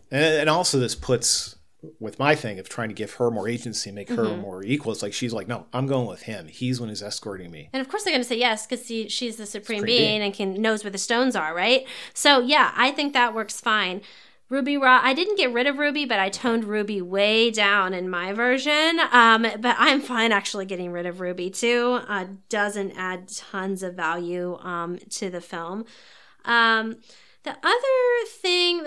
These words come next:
Speaker 2: okay, so then we're proceeding as is. We have that cool scene, my favorite scene with the, the diva singing, like, that beautiful aria, and then it gets kinda funky and the fight scene and all that. Loved that.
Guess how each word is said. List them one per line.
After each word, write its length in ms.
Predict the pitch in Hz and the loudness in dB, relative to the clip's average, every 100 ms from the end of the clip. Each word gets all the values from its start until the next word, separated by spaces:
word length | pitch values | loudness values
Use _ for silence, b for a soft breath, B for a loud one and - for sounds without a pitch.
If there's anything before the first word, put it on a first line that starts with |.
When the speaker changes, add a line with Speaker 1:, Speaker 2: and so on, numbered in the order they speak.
| 277 | -6
Speaker 2:
okay, 280 | 294 277 254 | -4 -2 -2
so 180 | 269 | -2
then 200 | 254 262 | -2 -2
we're 100 | 269 | -4
proceeding 840 | 269 277 277 - 262 294 330 349 339 - | -6 -8 -10 -6 -4 -4 -2 -4 -6 -2
as 260 | 269 302 | 0 0
is. 320 | 285 226 226 226 | 0 0 -2 -2
We 140 | 226 | -4
have 160 | 220 220 | -4 -4
that 240 | 214 - | -6 -8
cool 440 | - - 277 277 294 | -16 -8 -4 -2 -2
scene, 260 | 285 226 | -2 -4
my 120 | 220 214 | -2 -6
favorite 500 | - 240 240 254 254 | -2 0 2 -2 -4
scene 400 | 240 220 214 214 | -4 -4 -2 -4
with 100 | 208 | -6
the, 140 | 196 - 220 | -8 -8 -8
the 140 | 202 | -4
diva 680 | 214 208 220 214 214 214 220 196 | -4 -2 -2 4 8 8 6 2
singing, 640 | - - 233 226 214 214 | -4 -4 -2 -2 -2 -2
like, 160 | 208 190 | -4 -4
that 180 | 202 | -6
beautiful 840 | 196 220 220 240 233 233 214 208 208 | -8 -4 -2 -2 -2 0 2 2 0
aria, 880 | 202 208 214 208 196 190 190 190 190 | 2 4 4 4 4 6 4 4 2
and 200 | 214 208 | -2 -2
then 160 | 196 202 | -2 -2
it 120 | 190 | -6
gets 360 | 214 202 - | -8 -8 -10
kinda 260 | - 226 202 | -8 -8 -6
funky 500 | 202 208 196 220 202 | -6 -6 -6 -6 -4
and 140 | 202 | -4
the 60 | 196 | -4
fight 320 | 196 208 196 | -2 -4 -4
scene 400 | - 220 208 202 | -10 -6 -6 -4
and 120 | 185 | -4
all 140 | 185 202 | -2 0
that. 300 | 196 190 208 | 0 0 0
Loved 280 | 220 208 202 | -2 -2 -4
that. 300 | 180 175 | -4 -4